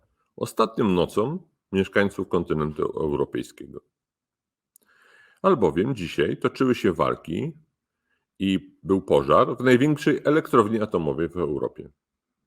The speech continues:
Gdyby nastąpił wybuch, który zniszczyłby reaktor jądrowy, mogłoby się okazać,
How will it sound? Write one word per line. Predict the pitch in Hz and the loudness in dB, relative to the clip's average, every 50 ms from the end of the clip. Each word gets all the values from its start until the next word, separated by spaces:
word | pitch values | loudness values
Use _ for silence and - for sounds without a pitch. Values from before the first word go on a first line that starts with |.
| _ _ _ _ _ _ _ _ _ _ _ _ _ _ _ _ _ _ _ _ _ _ _ _ _ _ _ _ _ _ _ _ _ _ - | _ _ _ _ _ _ _ _ _ _ _ _ _ _ _ _ _ _ _ _ _ _ _ _ _ _ _ _ _ _ _ _ _ _ -6
Gdyby | 90 95 - 202 - - 76 67 60 55 53 - - _ _ _ _ _ _ _ _ _ _ 135 | -6 4 6 6 6 6 6 2 2 0 -4 -10 -14 _ _ _ _ _ _ _ _ _ _ -20
nastąpił | - - 90 101 - - 147 143 139 - 123 107 95 | -8 -4 -4 -4 -2 -2 -4 -4 0 2 2 2 6
wybuch, | 92 160 190 120 87 78 73 71 - - - - _ _ _ _ _ _ _ _ _ _ _ _ _ | 12 12 12 12 10 0 -6 -8 -10 -18 -20 -20 _ _ _ _ _ _ _ _ _ _ _ _ _
który | _ _ - 104 92 92 90 | _ _ -4 -2 -2 -2 -2
zniszczyłby | 95 113 139 143 - - 113 98 82 78 85 85 82 80 - - - | -2 -6 -6 -8 -6 -4 -4 -4 0 2 4 4 4 2 0 -6 -10
reaktor | - 90 104 117 98 110 - - - 90 78 80 | -2 2 2 2 2 2 -8 -4 -4 -4 -2 -2
jądrowy, | 82 80 78 73 71 65 62 73 101 135 208 202 - _ _ _ _ _ _ _ _ _ _ _ _ _ _ _ _ _ | -4 -4 -4 -2 -4 -4 -2 -2 -4 -4 -6 -10 -14 _ _ _ _ _ _ _ _ _ _ _ _ _ _ _ _ _
mogłoby | 131 165 180 180 170 147 143 | -4 0 2 4 2 2 0
się | - - 98 - | -2 -4 -4 -4
okazać, | 113 - 92 78 76 92 120 160 196 - - _ | -2 0 0 0 2 0 -4 -4 -6 -10 -20 _